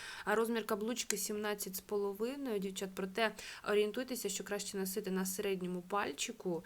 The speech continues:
а тому що якщо я надягаю ось сюди на сімнадцять п'ять, воно крутиться. Тут розмір повний, проте за рахунок ваги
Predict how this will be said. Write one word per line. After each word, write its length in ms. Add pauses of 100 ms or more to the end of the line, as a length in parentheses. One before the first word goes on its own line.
(220)
а 80
тому 240
що 160
якщо 240
я 120
надягаю 460
ось 160
сюди 180
на 100
сімнадцять 440
п'ять, 260
воно 240
крутиться. 600
Тут 200
розмір 380
повний, 340
проте 300
за 120
рахунок 420
ваги 400